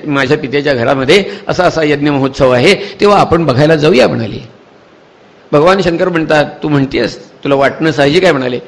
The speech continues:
"परंतु असं आहे," म्हणाले, "की आपल्याला आमंत्रण आहे का?" म्हणाले. "आमंत्रण आहे का?" विचारल्यावर सती विचारते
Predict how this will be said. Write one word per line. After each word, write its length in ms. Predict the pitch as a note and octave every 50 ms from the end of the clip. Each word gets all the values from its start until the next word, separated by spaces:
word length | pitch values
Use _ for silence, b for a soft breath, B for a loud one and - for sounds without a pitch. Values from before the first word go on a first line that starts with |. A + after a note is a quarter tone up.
| B B B B B B
"परंतु 280 | F3 F3+ F#3 F#3+ F#3 F#3+
असं 200 | F#3+ F3 - G3+
आहे," 80 | G#3 F3+
म्हणाले, 340 | D#3+ D#3 D3+ C#3+ C#3 -
"की 840 | - - - - - - - F3 F3 E3 E3 E3 D#3 D#3 D#3 D3+ D3
आपल्याला 440 | D3+ - D3+ D3 - F#3 G3+ G3+ G3
आमंत्रण 500 | F#3+ F#3 G3 A#3 A#3+ A#3 A#3+ B3 A#3 A3
आहे 100 | G#3 F#3+
का?" 120 | F#3 F3+
म्हणाले. 280 | E3 D#3+ D3+ C#3+ C#3+ C#3 - - - - - - - - _ _ - - - - - _ _ - _ _ - _ _ _ _ - - - - - - - - - - _ - - - - - - _ - - - - - G2+ F#2+ F#2 - - - _ _ _ _ _ _ _ _ _ _ -
"आमंत्रण 440 | D#3 F3 A3 A#3+ A#3 A#3 A3 A3+ A3
आहे 100 | G#3+ G3+
का?" 100 | F#3 G3+
विचारल्यावर 480 | F#3+ F3+ D3+ F3 F3 F3+ F#3 F#3 F3+
सती 300 | D#3 - D#3 D3+ D#3 F3
विचारते 520 | E3 D3+ C#3 D3 C#3+ C3+ A#2 C3 C3 B2